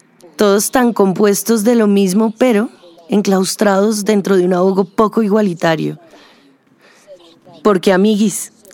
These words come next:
este serpentario se divide en arrendadores y arrendatarios, y según la orilla, nos declaramos víctimas de ese otro,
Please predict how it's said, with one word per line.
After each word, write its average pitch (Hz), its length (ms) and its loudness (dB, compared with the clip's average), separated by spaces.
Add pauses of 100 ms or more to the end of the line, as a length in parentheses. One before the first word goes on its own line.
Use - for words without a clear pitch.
(120)
este 202 280 0
serpentario 208 840 0
se 208 200 0
divide 185 400 2
en 202 100 2
arrendadores 190 960 0
y 208 120 2
arrendatarios, 165 1000 0 (400)
y 196 80 0
según 220 320 2
la 226 100 2
orilla, 269 420 0 (420)
nos 214 160 2
declaramos 202 560 0
víctimas 247 560 0
de 190 160 2
ese 190 240 0
otro, 160 360 -2